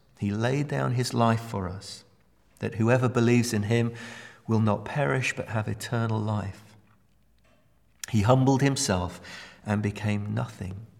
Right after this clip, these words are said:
becoming obedient to death, even death on a cross. Jesus himself made himself vulnerable, took risks,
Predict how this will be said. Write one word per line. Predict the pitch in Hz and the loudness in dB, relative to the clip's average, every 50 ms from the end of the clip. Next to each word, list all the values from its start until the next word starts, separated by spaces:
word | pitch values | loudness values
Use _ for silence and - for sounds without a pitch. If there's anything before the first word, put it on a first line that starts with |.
| _ _ _ _ _ _ _ _ _ _ _ _ _ - | _ _ _ _ _ _ _ _ _ _ _ _ _ -8
becoming | 117 117 - - - 120 123 117 113 | -8 -6 -4 -2 0 0 2 2 2
obedient | 113 113 127 127 123 127 120 113 117 | 2 4 4 4 4 4 2 2 0
to | - 113 | -4 -4
death, | 110 123 131 131 123 117 - - - | 0 2 4 4 4 2 0 -2 0
even | 135 131 139 143 131 139 131 131 127 | 0 2 2 0 0 0 -2 -2 -2
death | 117 123 113 107 107 101 - - - - - - - - _ _ - | -2 -2 -2 -2 -2 -4 -8 -14 -18 -18 -20 -20 -20 -20 _ _ -6
on | - 110 107 107 | -4 -2 0 -2
a | 101 | -2
cross. | - - - 101 98 95 92 - - - - - - - - _ _ _ _ _ _ _ _ _ _ _ _ _ _ _ _ _ _ _ _ _ _ _ _ _ _ _ _ _ _ - - _ | -4 -6 -6 -4 -4 -4 -6 -8 -8 -8 -6 -8 -8 -10 -14 _ _ _ _ _ _ _ _ _ _ _ _ _ _ _ _ _ _ _ _ _ _ _ _ _ _ _ _ _ _ -20 -20 _
Jesus | - - 135 135 139 135 - 135 131 123 - - | -4 0 0 2 2 0 0 -2 -2 -2 -2 -2
himself | - 123 113 110 - - 113 110 101 92 95 - - | -2 -2 -2 -2 -4 -2 0 0 0 0 -2 -4 -2
made | 107 110 107 110 107 - | -2 0 0 0 -2 -4
himself | - 107 104 104 107 98 - - 113 107 104 98 101 - | -6 -6 -4 -4 -6 -6 -6 -4 -4 -2 -2 -4 -6 -2
vulnerable, | - 113 110 107 110 113 113 113 117 117 110 110 110 110 - - - - - | 0 2 2 2 2 0 -2 -2 -2 -2 -2 -2 -4 -6 -10 -14 -18 -14 -8
took | - - 113 - - - | -2 0 0 0 0 2
risks, | 113 110 117 127 120 - - - - - - | 2 4 4 2 2 -2 -4 -6 -6 -8 -10